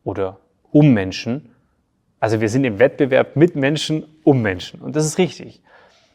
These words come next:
Wenn du draußen bist in der H-R-Abteilung eines großen Unternehmens und du fragst die, ja, wie ist es denn heute? Dann wird dir eigentlich in vielen, vielen Bra-, Branchen klar und ersichtlich, es ist nicht mehr so leicht, die besten Mitarbeiter zu finden,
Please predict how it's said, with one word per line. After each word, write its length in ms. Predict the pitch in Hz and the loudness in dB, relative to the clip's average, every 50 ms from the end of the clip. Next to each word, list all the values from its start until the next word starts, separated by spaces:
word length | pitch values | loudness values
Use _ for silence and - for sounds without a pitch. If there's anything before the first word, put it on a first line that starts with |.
| _ _ _ _ _ - | _ _ _ _ _ -8
Wenn 180 | - 120 113 117 | -4 -2 -2 -2
du 60 | 120 | -2
draußen 380 | - - 135 156 147 151 139 | -2 0 0 0 0 0 0
bist 220 | 143 170 160 - - | 0 0 0 -2 -2
in 100 | 143 127 | -2 0
der 120 | 117 113 | 0 0
H-R-Abteilung 800 | 110 123 - - - - 160 156 - - - 147 143 139 135 127 | -2 -4 -4 -2 0 2 2 0 0 -2 -2 0 0 0 -2 -4
eines 200 | 127 120 117 - | -4 -6 -8 -8
großen 260 | - 131 135 123 - | -6 -6 -6 -4 -6
Unternehmens 640 | 127 113 117 107 123 147 160 156 143 139 - - - _ _ _ _ _ _ - | -6 -4 -4 -2 -2 -2 -2 -2 -4 -4 -6 -10 -14 _ _ _ _ _ _ -10
und 120 | 135 113 | -8 -6
du 60 | 139 | -6
fragst 400 | 123 - - 135 147 - - - | -4 -2 -2 -4 -2 -4 -6 -2
die, 140 | 151 147 139 | 0 0 0
ja, 260 | - 123 117 110 110 | -2 -2 -2 -2 -2
wie 80 | 127 - | -2 -4
ist 120 | 147 139 | -4 -4
es 100 | 151 143 | -4 -4
denn 180 | - 139 123 113 | -4 -4 -2 0
heute? 380 | 123 135 139 139 143 135 131 - - _ _ _ _ _ _ _ | 0 0 0 -2 -4 -4 -4 -6 -10 _ _ _ _ _ _ _
Dann 160 | - 113 110 | -6 -2 0
wird 180 | 151 156 156 147 | -2 0 2 2
dir 100 | 139 - | 2 2
eigentlich 240 | 143 151 156 139 | 2 0 0 -2
in 80 | 139 123 | -4 -4
vielen, 240 | - - 175 180 156 | -2 -2 -2 -2 0
vielen 160 | 160 147 131 | -2 -4 -2
Bra-, 300 | - - 127 143 147 151 | 0 2 2 2 2 0
Branchen 440 | - 135 - 131 147 156 - - 123 | -2 0 2 4 4 4 2 -4 -8
klar 400 | - - 110 107 123 151 160 - | -6 -2 0 2 2 2 2 -2
und 340 | 123 113 104 - - - _ _ | -4 -6 -8 -12 -16 -20 _ _
ersichtlich, 800 | - 131 113 104 - 160 147 - - 147 139 139 131 - - _ _ _ _ _ _ _ _ | -2 0 0 0 0 -2 -4 -4 -6 -6 -6 -6 -6 -10 -16 _ _ _ _ _ _ _ _
es 140 | - 104 - | -14 -10 -8
ist 160 | 170 165 - | -6 -6 -4
nicht 100 | - 147 | -4 -2
mehr 140 | 127 131 127 | -2 -2 -2
so 100 | 107 120 | -2 -2
leicht, 320 | 110 113 113 120 110 - - | -2 -2 -2 -2 -4 -8 -10
die 60 | 117 | -6
besten 320 | - 123 113 - - 127 | -4 -6 -6 -6 -8 -8
Mitarbeiter 440 | 117 117 - 117 117 113 107 - 113 | -8 -6 -6 -4 -4 -6 -6 -6 -10
zu 140 | - - 120 | -10 -10 -12
finden, 460 | - - 120 113 120 - 131 107 98 | -8 -6 -6 -6 -6 -8 -10 -14 -16